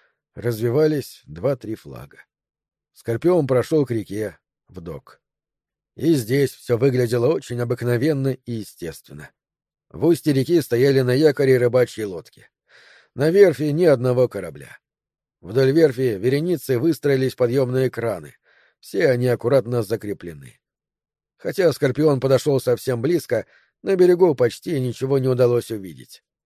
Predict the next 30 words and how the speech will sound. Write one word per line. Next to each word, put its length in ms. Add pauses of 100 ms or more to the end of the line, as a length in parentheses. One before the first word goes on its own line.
(180)
Перископ 480
слишком 480
мало 320
поднимался 640
над 160
опалубкой 580
верфи, 440 (460)
а 160
город 340
за 140
нею 320 (380)
заслоняли 640
здания 480
портовых 500
складов. 540 (540)
Только 300
и 80
виден 340
был 140
затихший 560
порт, 520
в 100
точности, 560
как 180
бывает 380
по 100
воскресеньям 920
или 100
в 100
праздники, 640